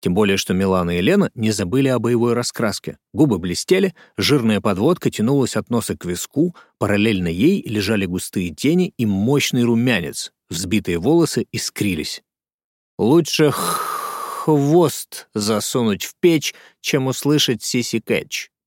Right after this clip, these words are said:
откликнулся Саня и заржал, довольный тем, как резво выкрутился из стихотворной засады.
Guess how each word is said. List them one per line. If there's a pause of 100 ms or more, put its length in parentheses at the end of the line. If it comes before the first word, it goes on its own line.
откликнулся
Саня
и
заржал,
довольный
тем,
как
резво
выкрутился
из
стихотворной
засады.